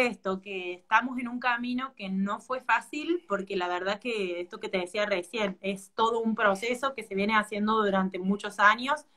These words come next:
es un trabajo que, que no, no nos han regalado absolutamente nada, todo es a puro pulmón, todo lo que hacemos, y que, y que, y que sean esto, que sean agradecidas de, de entender de que si bien, por ejemplo, algunas chicas llegan ahora y de repente les toca empezar con un Juego Olímpico, por ejemplo,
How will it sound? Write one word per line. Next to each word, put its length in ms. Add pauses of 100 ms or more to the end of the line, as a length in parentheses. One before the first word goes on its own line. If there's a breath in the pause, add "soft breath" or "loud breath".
(460)
es 160
un 120
trabajo 580
que, 420
que 100
no, 300
no 680
nos 140
han 160
regalado 440
absolutamente 640
nada, 520
todo 240
es 160
a 120
puro 280
pulmón, 580
todo 180
lo 100
que 80
hacemos, 540 (540)
y 160
que, 280 (800 loud breath)
y 100
que, 240
y 80
que 120
sean 260
esto, 260
que 80
sean 180
agradecidas 800
de, 140
de 220
entender 480
de 120
que 160
si 200
bien, 200
por 120
ejemplo, 300
algunas 340
chicas 320
llegan 260
ahora 340
y 40
de 120
repente 460
les 160
toca 360
empezar 840
con 160
un 120
Juego 220
Olímpico, 380
por 120
ejemplo, 380